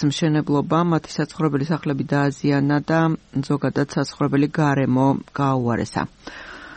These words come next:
საკმაოდ მძიმე საცხოვრებელი გარემოს გაუმჯობესებას უკვე წლებია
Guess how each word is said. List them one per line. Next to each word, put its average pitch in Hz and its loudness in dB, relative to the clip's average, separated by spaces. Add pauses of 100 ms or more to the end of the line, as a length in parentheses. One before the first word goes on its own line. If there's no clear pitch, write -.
(140)
საკმაოდ 196 2
მძიმე 175 4
საცხოვრებელი 160 2 (400)
გარემოს 156 2 (100)
გაუმჯობესებას 151 2
უკვე 139 -2 (380)
წლებია 151 0